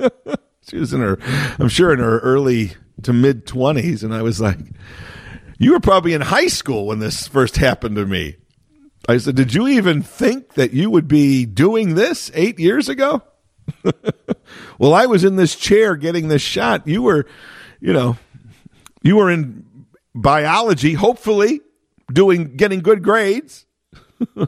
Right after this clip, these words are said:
Or maybe you were in social studies or algebra. I don't know what year you were in, but, uh,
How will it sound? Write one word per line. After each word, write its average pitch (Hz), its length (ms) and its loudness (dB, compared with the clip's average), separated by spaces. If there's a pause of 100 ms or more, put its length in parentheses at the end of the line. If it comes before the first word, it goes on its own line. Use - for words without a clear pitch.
(580)
Or 156 80 4
maybe 180 240 0
you 190 140 -2
were 180 120 2
in 151 60 -4
social 208 500 0
studies 190 600 0
or 156 140 4
algebra. 185 680 2
I 185 140 2
don't 190 180 0
know 135 160 -2
what 131 220 -2
year 135 200 2
you 127 220 2
were 120 160 4
in, 160 220 2
but, 113 340 -2
uh, 107 240 -4